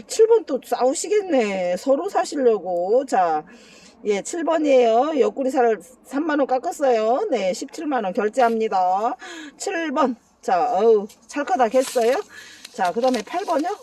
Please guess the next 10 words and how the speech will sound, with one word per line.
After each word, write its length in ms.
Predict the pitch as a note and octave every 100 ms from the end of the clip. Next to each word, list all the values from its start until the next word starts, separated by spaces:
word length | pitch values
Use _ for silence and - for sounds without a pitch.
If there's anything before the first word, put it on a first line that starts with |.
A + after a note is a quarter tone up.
| -
어우, 400 | E3 B3+ F4+ F4
세상에. 460 | - B3 C4+ E3 D#3 D4+ F4+ F#4 E4+ C4
일단은 380 | G#3+ B3+ C#4 B3+
팔 180 | A#3 F4
번도 200 | E4+ C#4
마음에 280 | G3 G3 F#3+
들어요. 400 | C4 G#3 F#3+ F3
왜냐면요. 640 | F#3+ A3 G#3 G3+ A3 B3+ C#4 - C#4+ -
<laughs> 400 | C4+ C4+ - _
두, 380 | - C4+ C4+ C4+